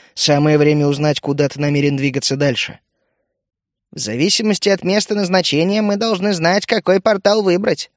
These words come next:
добавил Добис, поморщившись от нового далёкого завывания. «И чем раньше мы покинем лабиринт, тем целее будем». «Каменный лес»,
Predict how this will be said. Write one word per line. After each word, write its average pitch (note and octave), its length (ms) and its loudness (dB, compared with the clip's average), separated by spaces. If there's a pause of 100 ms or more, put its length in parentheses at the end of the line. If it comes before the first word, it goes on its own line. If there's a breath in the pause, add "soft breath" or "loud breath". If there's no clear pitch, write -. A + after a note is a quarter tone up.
добавил C#3 460 2
Добис, D#3+ 400 0 (260 loud breath)
поморщившись D3+ 680 -2
от - 140 -4
нового C#3+ 380 0
далёкого B2+ 460 0
завывания. A#2 600 -6 (440 soft breath)
«И - 80 -18
чем G2 240 -10
раньше C3 360 -2
мы D3+ 100 2
покинем D3 420 0
лабиринт, D3+ 680 0
тем D3 200 -2
целее D3+ 360 4
будем». A#2+ 440 -8 (960)
«Каменный D3+ 540 0
лес», B2 360 -4